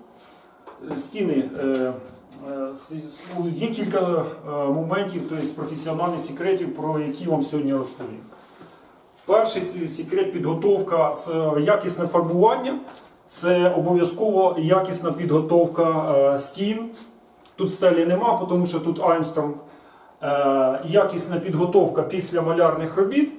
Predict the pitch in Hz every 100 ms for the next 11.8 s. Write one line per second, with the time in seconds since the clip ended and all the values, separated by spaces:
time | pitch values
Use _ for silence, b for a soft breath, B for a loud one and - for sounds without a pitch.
0 | B B B B - 190 190 226 180 156
1 | 147 190 208 202 185 - - 165 180 190
2 | 170 - 165 160 - - 208 220 285 -
3 | B B B B B - 160 208 202 180
4 | 156 - 147 143 135 135 196 220 220 220
5 | 262 254 247 - 214 208 190 240 240 226
6 | 202 175 196 196 185 160 139 135 147 135
7 | - - 170 143 - - B B B B
8 | B - - 151 147 143 143 131 165 165
9 | 175 185 - 156 143 - 135 131 127 127
10 | 131 147 156 170 151 131 - - 160 190
11 | 254 277 220 214 254 254 233